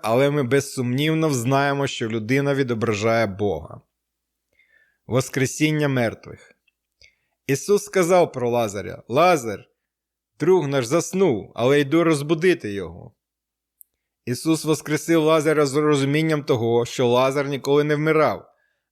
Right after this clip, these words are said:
а не визнанням того, що його тіло було мертве, а потім стало знову живим.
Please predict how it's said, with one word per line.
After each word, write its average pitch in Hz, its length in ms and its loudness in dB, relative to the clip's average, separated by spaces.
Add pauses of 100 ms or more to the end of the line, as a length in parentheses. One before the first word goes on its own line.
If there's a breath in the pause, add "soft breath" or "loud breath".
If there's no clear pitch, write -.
(120)
а 151 200 0
не 139 140 -2
визнанням 123 640 -2
того, 131 380 0
що - 160 -4
його 117 140 2
тіло 139 340 2
було 117 200 0
мертве, 139 500 0 (300 soft breath)
а 120 140 -8
потім 127 420 -2
стало 117 400 2
знову 104 380 -2
живим. 120 440 0